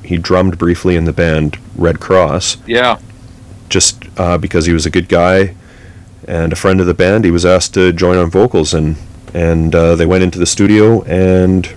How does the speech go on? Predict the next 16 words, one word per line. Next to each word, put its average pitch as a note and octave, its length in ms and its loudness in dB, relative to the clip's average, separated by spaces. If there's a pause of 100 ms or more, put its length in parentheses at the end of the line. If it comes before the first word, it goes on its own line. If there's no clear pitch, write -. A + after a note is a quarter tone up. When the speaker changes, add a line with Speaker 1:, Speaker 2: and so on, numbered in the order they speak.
Speaker 1:
re-recorded, F#2 800 2 (140)
uh, F2+ 180 0
vocals G2 540 0
over F2+ 520 0 (520)
the F#2+ 100 -4
five F#2 300 0
tracks F#2 380 -2
Jealous F#2+ 360 2
Again, A2 500 0 (180)
Revenge, G2 760 0 (320)
White G#2 360 0
Minority, F#2 640 2 (440)
No G2+ 240 2
Values, F#2 720 2 (320)
and F2 240 0
then E2 320 0